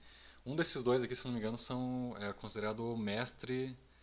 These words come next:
de todos. Aquele onde você cadastra um, um domínio T L D. E esse domínio T L D é replicado pra todos os outros root servers. Esse root server aqui é um endereço I P que é replicado pelo mundo inteiro. Como assim? É um, é um pouco confuso, né? Eu sempre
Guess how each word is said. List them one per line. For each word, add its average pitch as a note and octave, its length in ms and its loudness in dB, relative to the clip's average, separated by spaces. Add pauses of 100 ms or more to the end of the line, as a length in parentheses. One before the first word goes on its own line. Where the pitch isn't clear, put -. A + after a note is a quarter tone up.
(320)
de G2+ 200 -10
todos. A2 400 2
Aquele G2 280 -2
onde A2 140 0
você G#2 260 0
cadastra G#2+ 960 -2 (160)
um, F2 760 -10 (120)
um G2 120 -10
domínio F#2+ 580 -2 (140)
T G#2 60 0
L F#2+ 180 -2
D. F#2 260 -2 (640)
E F#2+ 80 -4
esse G2 160 2
domínio G#2 280 0
T A#2 100 -2
L G#2+ 120 0
D G2 160 0
é A2+ 40 2
replicado A2 500 -4
pra A#2 140 -6
todos A#2 320 -4
os A#2+ 160 -2
outros G#2+ 320 -4
root A2 180 -8
servers. - 560 -4 (720)
Esse C#3 240 4
root C#3+ 220 2
server B2+ 420 6
aqui A2+ 260 2
é C3 60 2
um B2 140 2
endereço A#2+ 400 4
I - 20 -2
P A2+ 240 -2
que - 80 -6
é B2 40 -2
replicado A#2+ 520 -2
pelo A#2 180 -2
mundo A#2 220 -4
inteiro. A2+ 340 -2
Como G#2+ 220 -6
assim? G2+ 260 -4
É E2+ 40 -8
um, F#2 640 -16
é F#2 160 -6
um F2+ 80 -8
pouco - 260 -2
confuso, B2+ 500 -2
né? F#2+ 60 -2
Eu F#2 60 0
sempre A2 440 -2